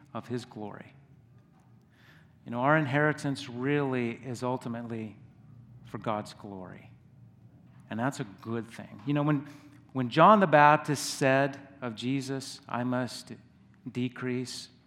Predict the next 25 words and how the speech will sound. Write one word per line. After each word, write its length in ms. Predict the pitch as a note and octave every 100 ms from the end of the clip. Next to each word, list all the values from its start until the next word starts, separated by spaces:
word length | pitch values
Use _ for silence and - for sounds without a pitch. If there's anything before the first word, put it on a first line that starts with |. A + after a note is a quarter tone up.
| - -
and 140 | A#2+ G#2
he 80 | A#2
must 300 | A2+ - A#2
increase," 580 | A2+ - A#2+ A#2 - - - _ _ _ - _ _ _ _ _
he, 180 | - C#3+ -
I'm 220 | - C3
sure 220 | B2 D3+ D3
he 80 |
wasn't 320 | D3 C3+ B2 A2
depressed 480 | A#2 A#2 G#2+ -
about 300 | A#2 F#2+ F#2
that. 160 | - -
It 40 | B2
was 140 | A#2+
a 60 | A2+
glorious 640 | C3 C3+ C#3 C3+ A#2+ -
thing. 240 | G#2 G2
It 100 | B2
is 160 | D3 D#3
a 80 | D3
glorious 480 | D3 D#3 D3+ C#3+ -
thing 320 | - B2+ A#2
that 160 | A2
we 180 | A#2+ A2+ - - - _ -
glory 440 | C3 C3 C3+ A#2+